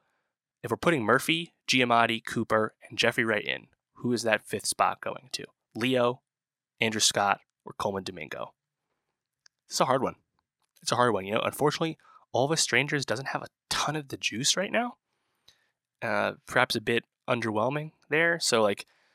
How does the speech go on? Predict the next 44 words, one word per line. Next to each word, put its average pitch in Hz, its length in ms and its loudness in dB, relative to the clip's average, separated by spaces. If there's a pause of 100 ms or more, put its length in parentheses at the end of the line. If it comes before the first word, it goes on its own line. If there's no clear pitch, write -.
(1000)
I - 100 -10
kinda 196 200 4
feel 147 120 2
like 123 100 -2
Andrew 127 180 -2
Scott's 135 320 4
gonna 104 140 -4
get 90 80 -10
pushed - 320 -4
out 156 240 -6
here. - 360 -16
And 107 100 -8
I 107 60 -4
guess 135 140 -2
it's - 80 -4
a - 40 -4
question 120 360 -2
of, 95 60 -4
does - 120 -2
Colman 120 320 -2
Domingo 110 320 -6
get 156 240 -2
in? 190 280 -6 (260)
Or 135 120 -4
does 110 120 -4
Leo 127 260 -2
get 78 200 -8
in? - 100 -16
You 107 100 -10
know, 107 60 -6
Killers 151 280 -2
of 143 80 -12
Flower 147 200 2
Moon, 151 340 -8
they 117 120 -4
put 127 180 0
all 120 160 0
their 135 160 -4
eggs 123 240 -4
behind 117 320 -6
the 104 80 -6
Lily 113 140 -6
Gladstone 117 500 0
basket. 117 520 -4